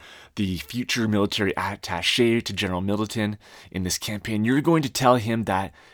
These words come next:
he best keep some scouts out on the wings just to make sure Dumont doesn't try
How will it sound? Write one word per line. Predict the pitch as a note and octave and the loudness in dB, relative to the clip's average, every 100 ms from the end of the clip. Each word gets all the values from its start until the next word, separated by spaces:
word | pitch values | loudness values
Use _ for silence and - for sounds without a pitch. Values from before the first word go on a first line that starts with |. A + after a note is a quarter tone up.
| - | -18
he | - C#3+ | -10 -8
best | D3 D#3+ D3+ - | -4 -2 -2 -4
keep | D#3 C#3 | -4 -2
some | - B2+ | -2 2
scouts | - - B2+ - C3+ | 2 2 0 2 2
out | A#2 | 4
on | A2 | 4
the | G2+ | 4
wings | G#2+ A2 G2+ | 2 2 0
just | A2+ A2+ | -2 -4
to | C3+ | -2
make | B2+ | -2
sure | G2+ B2+ | 0 -2
Dumont | G#2+ A#2+ B2 G#2+ G2 | -2 0 2 2 0
doesn't | G2 F#2+ | -2 -4
try | - A#2 G#2 | -2 2 2